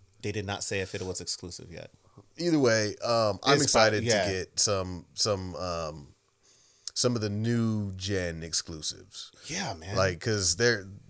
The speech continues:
Speaker 2: when they, they're, it's six months in now, and we didn't get a whole lot of
Speaker 1: You got
Speaker 2: Uh,
Speaker 1: Returnal,
Speaker 2: we
Speaker 1: which
Speaker 2: got
Speaker 1: was good.
Speaker 2: Returnal, which is, like, the first one since launch, really, that's, like,
Speaker 1: Right.
Speaker 2: um, been, uh,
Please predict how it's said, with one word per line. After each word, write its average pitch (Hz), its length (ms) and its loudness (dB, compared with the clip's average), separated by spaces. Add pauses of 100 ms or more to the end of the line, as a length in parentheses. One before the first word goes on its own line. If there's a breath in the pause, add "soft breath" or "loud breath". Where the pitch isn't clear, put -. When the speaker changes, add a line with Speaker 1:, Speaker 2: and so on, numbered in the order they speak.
(140)
Speaker 2:
when 120 160 2
they, 113 120 0
they're, 120 380 4
it's 127 180 4
six - 680 8
months 123 300 4
in 104 200 0
now, 85 340 -2
and 95 380 -4 (160)
we 110 100 2
didn't 95 480 -6
get 101 180 0
a 92 60 0
whole 92 480 -2
lot 85 320 0
of 80 380 -8 (280)
Speaker 1:
You 82 60 0
got 101 220 2
Speaker 2:
Uh, 80 40 -6
Speaker 1:
Returnal, 113 560 -2 (140)
Speaker 2:
we 113 80 -2
Speaker 1:
which - 20 4
Speaker 2:
got 120 140 8
Speaker 1:
was 147 100 4
good. 120 260 8
Speaker 2:
Returnal, 113 120 0
which 165 160 8
is, 156 220 4
like, 156 180 8
the 143 100 4
first 156 400 6
one 139 380 2
since 127 520 4
launch, 123 460 -2
really, 104 220 0
that's, 95 280 0
like, 95 300 0
Speaker 1:
Right. 139 280 4 (260)
Speaker 2:
um, 90 400 -2
been, 90 640 -2
uh, 82 460 -2